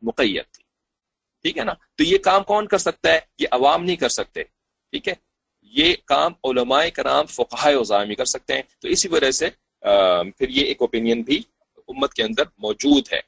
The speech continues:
ٹھیک ہے، یہ بھی ایک ویلڈ اور اوتھینٹک اوپینین ہے۔ اب ہمارے اوپر کیا ہے کہ ہم جو ہے وہ کس کو فالو کریں؟ تو ہمیں بس یہی تیسرا والا جو، جو اصول لکھا تھا نا، وہ یہ ہے کہ نظر شہوت تو حرام ہے، جو کہ،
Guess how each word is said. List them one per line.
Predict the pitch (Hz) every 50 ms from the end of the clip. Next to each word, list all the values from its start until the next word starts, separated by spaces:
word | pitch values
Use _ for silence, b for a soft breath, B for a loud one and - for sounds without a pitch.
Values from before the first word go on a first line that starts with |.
| _ _ _ _ _ -
ٹھیک | - 156 - -
ہے، |
یہ | 151 131 143
بھی | 143 165 160
ایک | 160 - -
ویلڈ | 135 139 151 170 165
اور | 147 139 - -
اوتھینٹک | 113 - - 139 - - 165 -
اوپینین | - - 165 165 175 180 170 156
ہے۔ | 135 - B B B
اب | - - - -
ہمارے | 139 156 190 214 214
اوپر | 208 208 202 196
کیا | 196 - 202 202 190
ہے | 180 175 170 _ _ _ _ _ _ _ _
کہ | - -
ہم | 151 139 160 180 180
جو | 165 170 165
ہے | 160
وہ | 160 156 160
کس | - - 156 -
کو | 180 170
فالو | - 156 156 156 156
کریں؟ | - 147 139 139 143 b b b
تو | - 151 143 -
ہمیں | 151 175 196 196 -
بس | 170 165 160 - - -
یہی | - 139 156 170 180
تیسرا | - - 147 156 160 - 180 165 156
والا | 147 139 135 131
جو، | 131 127 135 127 120 117 110 95 -
جو | - 117 113
اصول | 117 - - 131 127
لکھا | 123 - - 180 160
تھا | - 143
نا، | 127 131 131 b b b b
وہ | 127 135 135
یہ | 135 151 160
ہے | 151 139 139 - _ _ -
کہ | 147 151
نظر | 143 123 127 135 143 180 180 185
شہوت | 170 - - 147 156 160 - _ _ _ _ _ _ - 180 175 -
تو | - 160
حرام | - - 101 - 87 98 104 98 - -
ہے، | 117 135 - - _ _ _ _ _ _ _ _ -
جو | 113 107
کہ، | - 135 -